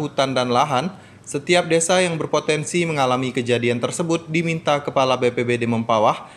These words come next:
Herman Syah, setidaknya harus memiliki dua unit mesin pompa pemadam portable.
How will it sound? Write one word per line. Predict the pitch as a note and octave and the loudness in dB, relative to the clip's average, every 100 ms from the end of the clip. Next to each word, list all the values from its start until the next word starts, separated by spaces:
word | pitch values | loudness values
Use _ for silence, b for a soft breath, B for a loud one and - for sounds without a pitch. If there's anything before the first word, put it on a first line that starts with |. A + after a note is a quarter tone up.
| - | -6
Herman | A2 G#2+ G#2+ A2 | -4 0 0 -2
Syah, | - B2+ F3+ B - | 0 0 0 B -16
setidaknya | - F3 F3 E3 F3 F3+ | -6 0 2 2 0 2
harus | E3+ D3+ E3 D#3+ | 2 0 -2 -4
memiliki | D3 C#3+ C#3 F3 | -2 -4 -4 -4
dua | D#3 C#3+ C#3 | 0 2 2
unit | C3+ C3+ C3+ | 0 -4 -4
mesin | B2+ C3+ | -4 -4
pompa | B2 B2 A#2 A2+ A2+ A2 | -2 0 0 0 0 0
pemadam | D#3 C#3+ A#2 G2+ F#2+ | -2 -2 0 -2 -2
portable. | G#2 C3 C3 C3 F#2+ | -2 -2 2 0 0